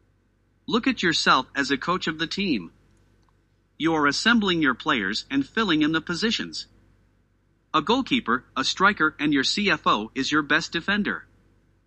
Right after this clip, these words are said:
Think of filling in positions on your team. Gather the team and assess the weakest link. Maybe they play better defense than the attacker role you have assigned to them. Maybe you need them on the creative team instead of the sales team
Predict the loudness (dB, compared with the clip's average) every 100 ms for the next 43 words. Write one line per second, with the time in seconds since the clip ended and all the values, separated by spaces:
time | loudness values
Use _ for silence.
0 | _ _ _ _ _ 0 2 2 0 -2
1 | 0 2 2 0 -2 0 0 0 -2 0
2 | 2 2 0 0 0 0 -4 -14 _ _
3 | _ _ _ _ _ _ _ 2 2 2
4 | 0 -2 0 0 0 0 0 0 0 0
5 | 0 -4 -2 -4 -4 -6 -4 -2 -4 -8
6 | -20 _ _ _ _ _ _ _ _ _
7 | _ -2 2 2 2 0 -2 0 0 0
8 | 0 -2 0 -2 -2 -2 0 2 0 0
9 | -2 0 0 0 0 -2 -2 -2 -4 -2
10 | 0 0 -2 -4 -6 -10 _ _ _ _
11 | _ _ _ _ _ _ -2 2 2 2
12 | 2 0 2 4 2 0 0 -2 0 -2
13 | -2 0 0 0 -4 -4 -2 -2 -4 -4
14 | -2 -2 -4 -6 -6